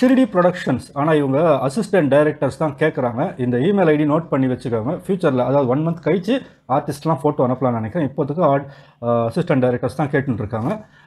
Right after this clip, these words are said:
அ, இமெயில் ஐ டி மட்டும் கொடுத்துருக்காங்க. எம் எம் கே மெயில் டி மூவி அட் ஜிமெயில் டாட் காம். இந்த காஸ்டிங் கால் அப்டேட் எல்லாம் பார்த்து சில நண்பர்கள் ஃபீட்பேக்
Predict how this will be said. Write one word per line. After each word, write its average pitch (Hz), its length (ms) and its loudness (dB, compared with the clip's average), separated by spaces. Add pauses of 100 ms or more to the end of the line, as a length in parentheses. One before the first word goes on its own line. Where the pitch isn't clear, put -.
(120)
அ, 131 40 -4 (360)
இமெயில் 147 300 2
ஐ 131 140 2
டி 127 100 0
மட்டும் 131 300 -2
கொடுத்துருக்காங்க. 117 380 -4
எம் 160 200 2
எம் 165 220 2
கே 160 400 0
மெயில் 151 520 0 (160)
டி 151 320 0
மூவி 143 580 0
அட் 165 300 -2
ஜிமெயில் 131 320 2
டாட் 117 320 -2
காம். 110 280 -4 (600)
இந்த 160 160 4
காஸ்டிங் 175 360 4
கால் 156 220 6
அப்டேட் 151 340 0
எல்லாம் 143 280 2
பார்த்து 147 500 4
சில 143 200 -2
நண்பர்கள் 143 560 0
ஃபீட்பேக் 147 360 2